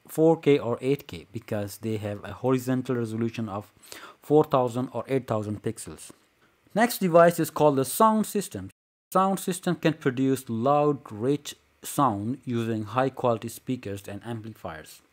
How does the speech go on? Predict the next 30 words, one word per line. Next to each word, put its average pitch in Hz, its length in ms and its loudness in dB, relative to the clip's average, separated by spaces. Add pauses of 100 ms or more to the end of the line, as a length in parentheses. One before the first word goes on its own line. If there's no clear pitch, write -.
(360)
Sound 151 360 0
system 139 340 -4
can 123 180 -6
play 123 220 -4
music 143 520 0
from 110 280 -8
C 151 240 -4
Ds 147 380 -2
or 117 240 -4
from 113 340 -4
the 110 100 -6
local 123 340 -2
storage. 98 580 -8 (520)
Uh, 143 80 0
usually 185 440 4
be 175 120 0
connected 165 680 2
to 151 320 4
a 143 80 0
personal 151 500 2
device, 123 480 2
for 123 160 2
example, 113 440 -4
mobile 135 500 0
phone, 123 480 -2
media 139 320 0
player, 123 440 -2 (100)
tablet, 135 560 -2
using 127 580 -2
wired, 156 420 2